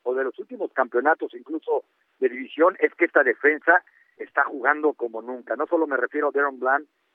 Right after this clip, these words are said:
quien por supuesto acaba de ser nombrado el jugador defensivo del mes, o no me refiero a Micah Parsons. Esta defensa tiene por lo menos cinco jugadores que pueden presionar quarterbacks. Esta defensa tiene tres Pro Bowls, incluyendo otro defensivo del año,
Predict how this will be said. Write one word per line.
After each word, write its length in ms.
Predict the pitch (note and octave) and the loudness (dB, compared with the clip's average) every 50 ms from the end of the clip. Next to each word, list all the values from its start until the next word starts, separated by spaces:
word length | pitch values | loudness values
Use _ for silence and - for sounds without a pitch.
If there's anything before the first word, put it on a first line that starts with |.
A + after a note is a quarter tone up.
| _ _ _ | _ _ _
quien 160 | - - C3 | -12 -10 -8
por 180 | - C3 A#2 - | -6 -8 -8 -8
supuesto 400 | C3 - - D3 C#3+ - - C#3+ | -8 -2 0 0 0 2 0 0
acaba 260 | - C#3 C3+ C#3+ C3+ | 2 2 2 2 0
de 60 | A#2+ | -4
ser 200 | - - C3+ C3+ | -4 -6 -8 -8
nombrado 380 | C#3 C3 A#2+ B2 C3+ C#3 C3+ A2 | -8 -10 -4 0 2 2 2 2
el 80 | G2+ | -2
jugador 400 | - A#2+ A#2 A#2 A#2 A#2+ C3+ C#3+ | -4 -6 -6 -6 -6 -6 -6 -8
defensivo 540 | C#3 C3 - A#2+ G#2+ _ _ C#3 C#3 C#3 C3 | -10 -12 -14 -16 -18 _ _ -14 -12 -10 -10
del 160 | B2 A2+ A2 _ | -10 -10 -10 _
mes, 200 | C#3 D3 D3 - _ _ _ _ _ _ _ _ _ _ - | -6 -6 -6 -8 _ _ _ _ _ _ _ _ _ _ 2
o 300 | B2 C3 C3+ C3+ C3 C3 | 4 6 8 8 6 6
no 140 | C3 D3 D#3 | 4 2 2
me 80 | D#3+ | 4
refiero 320 | D#3 C3+ A#2 - D#3 D#3 D#3 | 4 2 2 2 2 2 2
a 40 | |
Micah 360 | C#3+ C3+ C#3+ D#3 - - C3+ A#2+ | 2 2 0 0 0 0 -2 -2
Parsons. 460 | - - C3+ B2+ A#2+ - A#2+ G#2+ _ _ _ _ _ _ | 0 0 0 0 0 -2 -6 -14 _ _ _ _ _ _
Esta 200 | F3 - - F3+ | -10 -6 -2 0
defensa 320 | D#3 - - F3 E3 F#3 | 0 0 0 0 0 0
tiene 240 | E3+ - E3+ E3+ E3+ | 0 0 -2 -4 -4
por 140 | - F3+ C#3+ | -4 -4 -6
lo 100 | A#2 B2 | -6 -6
menos 200 | C#3 D#3+ D#3+ D3+ _ | -6 -6 -6 -8 _
cinco 240 | F3 E3+ - E3 - | -12 -10 -8 -8 -8
jugadores 440 | - B2+ A#2+ A#2+ B2 C#3+ E3 E3 | -4 -2 0 2 2 2 2 0
que 100 | - - | -2 -6
pueden 380 | - - C#3 D3 D3+ D3 C#3 B2+ _ _ _ _ _ _ | -8 -4 -2 0 0 0 -2 -6 _ _ _ _ _ _
presionar 520 | - C#3+ B2+ - C#3 C3 C3 C#3+ D#3 D#3 | -2 -2 -2 -2 -4 -2 0 0 0 0
quarterbacks. 460 | - D#3 C3+ B2+ A#2 A#2+ A#2 A2 - _ _ _ _ _ _ _ - | -2 -2 -2 0 0 0 0 -2 -4 _ _ _ _ _ _ _ -4
Esta 240 | D#3 D3+ - F3 D#3 | -4 -2 0 0 0
defensa 480 | D3 B2+ - D#3+ F3 F#3 - - A3 | 0 0 -2 -4 -6 -4 -2 -4 -4
tiene 260 | - - D#3 D#3 D#3+ | -2 -4 -4 -2 -2
tres 300 | D3+ - - D3+ D#3+ D#3 - | -2 -2 0 2 2 2 0
Pro 200 | - D#3+ D#3 D3+ | -2 -2 0 0
Bowls, 340 | C#3+ D3 D#3 E3+ F#3+ E3+ - | 2 0 0 0 -4 -6 -8
incluyendo 380 | C#3 A#2+ - A#2+ C3+ D#3 D#3 D#3 | -12 -14 -10 -10 -6 -4 -4 -6
otro 180 | - D#3 C#3+ | -4 -6 -6
defensivo 540 | C3 B2 - A#2+ A#2+ - - D3+ D3+ C#3+ C3 | -6 -8 -8 -12 -14 -14 -8 -2 0 0 2
del 100 | B2+ B2+ | 2 2
año, 320 | C#3 D3+ D#3 - G3+ A3+ | 2 0 0 -4 -8 -8